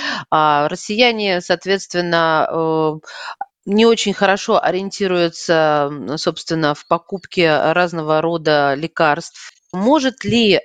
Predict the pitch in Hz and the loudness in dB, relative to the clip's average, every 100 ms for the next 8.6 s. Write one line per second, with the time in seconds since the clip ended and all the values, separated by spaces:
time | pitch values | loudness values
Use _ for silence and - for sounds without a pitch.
0 | _ 160 156 147 139 - 202 165 165 - | _ 0 2 0 -2 -4 -4 0 -2 -2
1 | - 160 160 - - - 196 220 - 190 | -2 -2 -2 -16 -6 0 0 0 0 2
2 | 175 180 - 170 160 170 - 320 226 196 | 4 2 2 -2 0 -4 -2 -2 2 2
3 | - 180 175 190 208 202 180 - - 165 | 2 0 2 -4 -2 -4 -4 -8 -6 -2
4 | 180 185 180 160 151 143 139 98 147 - | 2 2 2 0 0 2 0 0 -2 -2
5 | 170 _ _ _ _ _ 262 339 - - | -12 _ _ _ _ _ 2 2 -2 -6
6 | 214 208 - 202 214 - 208 302 226 208 | 0 2 2 0 -2 -4 -4 2 2 2
7 | 190 180 214 202 - 190 180 170 170 175 | -2 0 2 2 2 0 0 2 0 0
8 | 170 180 185 - 180 131 | 0 0 0 0 2 2